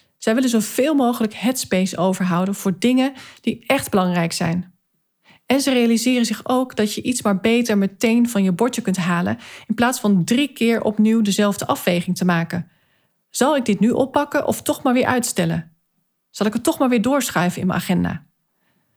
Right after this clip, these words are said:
Nou, dit waren even drie inzichten die ik met je wilde delen.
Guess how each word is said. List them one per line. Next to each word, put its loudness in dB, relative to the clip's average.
Nou, -2
dit 0
waren 2
even 0
drie 0
inzichten 0
die 0
ik -4
met 0
je -12
wilde -2
delen. 0